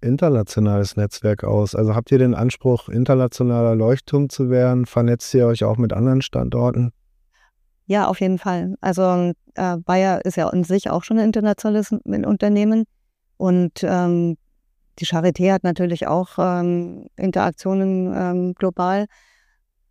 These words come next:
Speaker 2: Und wir wollen auf jeden Fall, wir wollen also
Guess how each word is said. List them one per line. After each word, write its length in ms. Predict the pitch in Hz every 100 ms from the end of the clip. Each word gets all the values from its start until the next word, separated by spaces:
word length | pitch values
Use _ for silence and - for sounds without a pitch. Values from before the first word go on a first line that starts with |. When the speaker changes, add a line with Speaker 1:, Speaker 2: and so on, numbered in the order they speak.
| _ -
Speaker 2:
Und 140 | 190
wir 140 | 190 175
wollen 240 | 185 220
auf 120 | 190
jeden 260 | - 208 214
Fall, 180 | - 190
wir 140 | 185
wollen 320 | 185 196 202
also 480 | - 185 175 180 175